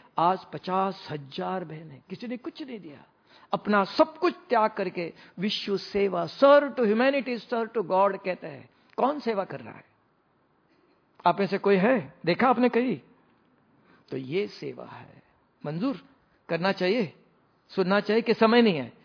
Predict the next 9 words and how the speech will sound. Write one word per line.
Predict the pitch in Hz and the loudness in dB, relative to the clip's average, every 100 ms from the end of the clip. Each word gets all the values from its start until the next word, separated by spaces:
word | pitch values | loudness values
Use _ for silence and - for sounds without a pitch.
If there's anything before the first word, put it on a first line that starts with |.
| _ - | _ 4
कहा, | 220 | 4
"चौबीस | 220 269 311 349 226 | 4 2 2 2 2
घंटे | 254 302 311 | 0 0 0
जो | 196 302 | 4 2
चाहे | 311 285 285 | 8 8 8
करो, | 226 165 120 - _ _ _ | 4 0 -4 -12 _ _ _
पांच | 240 247 233 - 180 | -4 -2 -4 -8 -8
मिनट | 160 147 143 _ _ _ _ _ _ _ _ _ _ - | -8 -10 -12 _ _ _ _ _ _ _ _ _ _ 2
रोज, | 269 311 240 | 4 4 2